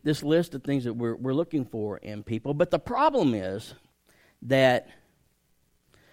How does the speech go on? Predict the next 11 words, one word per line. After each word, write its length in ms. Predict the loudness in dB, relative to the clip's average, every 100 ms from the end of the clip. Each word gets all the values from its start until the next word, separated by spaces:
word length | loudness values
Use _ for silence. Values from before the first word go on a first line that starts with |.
| _ _ _ _ -4
a 100 | -2
lot 320 | 2 4 4
of 180 | 4 2
us 460 | -2 -2 -6 -12 -18 -20 _ _ _ _ _ _ _ _ _ _ _ _ _ _ _ _ _
approach 480 | -8 0 4 4 2
finding 400 | 0 2 2 0
a 60 | -4
spouse 720 | 0 4 6 6 2 -4 -18 _ _ _ _ _
like 220 | 2 2
we 140 | 6 6
would 560 | 4 2 4 4 0